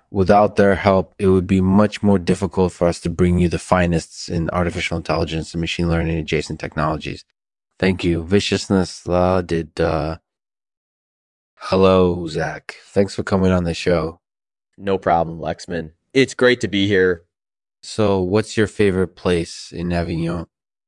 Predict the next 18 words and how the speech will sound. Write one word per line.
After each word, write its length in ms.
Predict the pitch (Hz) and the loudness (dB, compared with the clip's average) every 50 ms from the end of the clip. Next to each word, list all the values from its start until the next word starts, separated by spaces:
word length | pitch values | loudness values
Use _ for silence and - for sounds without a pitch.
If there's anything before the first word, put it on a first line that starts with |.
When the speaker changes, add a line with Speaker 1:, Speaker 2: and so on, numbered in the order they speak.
| _ _ _ - | _ _ _ -4
Speaker 2:
I 120 | 107 110 | -4 -2
think 240 | 113 - 117 - - | 0 0 -2 0 0
my 120 | 110 104 | -2 -2
favorite 400 | 92 - 113 110 104 95 104 - | 0 2 4 4 4 4 0 -2
place 300 | - - 98 98 - - | 0 0 0 0 0 -2
in 60 | 90 | -2
Avignon 360 | 85 87 90 92 98 92 90 92 | 0 0 0 0 -2 -2 -2 -2
is 100 | 92 85 | -2 -6
the 60 | 85 | -8
Palais 280 | - 95 90 90 87 | -4 -2 0 0 0
des 160 | 87 78 76 - | -2 -4 -8 -10
Papes. 400 | - 87 82 80 - - - - | -6 -4 -4 -4 -6 -12 -20 -16
It's 140 | - 92 - | -16 -14 -10
just 220 | - 87 85 - - | -8 -8 -8 -6 -4
such 180 | 90 87 - | -4 -4 -4
a 80 | 87 82 | -4 -8
beautiful 560 | 80 85 - - 87 90 85 82 - 80 80 | -8 -10 -10 -8 -6 -6 -6 -6 -6 -8 -8
building. 400 | 78 - 80 82 80 80 78 76 | -6 -6 -6 -6 -6 -8 -12 -14